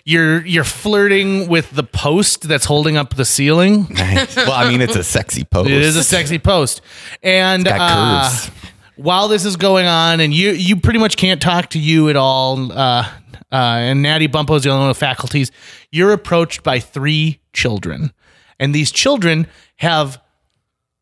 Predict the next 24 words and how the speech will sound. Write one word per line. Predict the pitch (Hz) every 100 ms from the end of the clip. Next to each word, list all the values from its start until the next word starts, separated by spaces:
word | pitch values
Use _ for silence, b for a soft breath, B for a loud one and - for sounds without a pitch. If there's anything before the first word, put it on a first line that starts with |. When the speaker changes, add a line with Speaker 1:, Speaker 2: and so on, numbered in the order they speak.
| _ _
Speaker 1:
put | - 196
on | 214 202 190 190 190 180 - _ _ _ _ _ -
kind | 190 175
of | 143
costumes | - 311 - - 147 143
to | - -
emulate | 151 165 151 147 147
the | -
Trinity. | - 269 233 113 82 - - _ _ _ _ B B B B B B
They | 143 180 196 208 226
are | - 180 175 170 170
your | 156 160 147
biggest | 143 143 147 -
fans. | 151 131 117 113 110
Their | 143 156 165
names | 165 175 175 156
are | 131 143 143 143 135 131 - _ _ _ _ _ _ 127
Joshi, | 113 139 127 135 - 190 220 269 _ _
who | - 165 147
is | 143 135 131 - - - _ -
a | 127
human | - 151 160 143
bard, | 127 117 131 202 226 - _ _ _
Speaker 2:
Mm. | 110 156 -